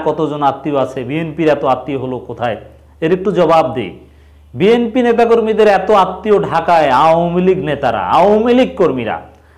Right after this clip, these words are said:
আত্মীয়তার মধ্যে বিএনপি আওয়ামী লীগ জামাত হয় না। আত্মীয় মানে আত্মীয়। আওয়ামী লীগপন্থী আত্মীয়র বাসায় বিএনপির নেতারা,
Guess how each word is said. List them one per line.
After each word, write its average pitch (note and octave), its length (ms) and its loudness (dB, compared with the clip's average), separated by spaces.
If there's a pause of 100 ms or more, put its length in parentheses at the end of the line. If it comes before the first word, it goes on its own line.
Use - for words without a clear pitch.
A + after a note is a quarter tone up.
আত্মীয়তার G#3+ 840 2
মধ্যে F3+ 640 -2 (320)
বিএনপি F#3+ 440 0
আওয়ামী F3 300 0
লীগ D#3 260 -2
জামাত D3 580 0
হয় A#2 180 -4
না। F2 200 -8 (140)
আত্মীয় E3+ 540 -2
মানে D#3+ 240 -2
আত্মীয়। A#2+ 420 -2 (560)
আওয়ামী G3 460 2
লীগপন্থী A3+ 680 -2
আত্মীয়র G3 520 2
বাসায় D#3+ 440 0
বিএনপির D#3 560 -4
নেতারা, C3+ 520 -4